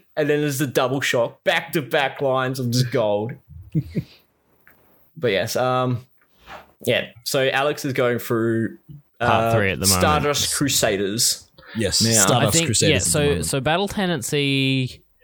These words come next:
Speaker 2: is probably my favorite. I think it just edges over part five for me.
Speaker 1: Mm-hmm.
Speaker 2: Um, but I think Stardust Crusaders is the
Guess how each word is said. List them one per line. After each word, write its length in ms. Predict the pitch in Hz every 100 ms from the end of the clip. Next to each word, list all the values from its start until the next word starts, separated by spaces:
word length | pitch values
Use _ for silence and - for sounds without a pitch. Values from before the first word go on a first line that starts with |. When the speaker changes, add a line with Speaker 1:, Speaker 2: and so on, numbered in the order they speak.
| _ _ _ _ -
Speaker 2:
is 220 | 170 135
probably 480 | - 165 165 180 175
my 180 | 160
favorite. 360 | 156 165 160 135
I 40 |
think 200 | 156 170
it 100 | 170
just 220 | 156 147 -
edges 400 | 131 139 123 120
over 260 | 117 117 123
part 320 | - 120 117
five 280 | - 120 123
for 140 | - 123
me. 300 | 127 196 - - _ _ _ _ - _ - -
Speaker 1:
Mm-hmm. 720 | 120 113 131 - _ _ -
Speaker 2:
Um, 680 | 127 127 120 120 117 113 98 87 _ _ - - - -
but 320 | 123 113 151 -
I 160 | 139 147
think 600 | - - 160 165 185 - 135 110 _ -
Stardust 840 | - - - 135 143 147 147 -
Crusaders 880 | - 135 - - 113 117 113 107 -
is 580 | 117 113 107 104 98 -
the 720 | 101 104 98 98 98 95 98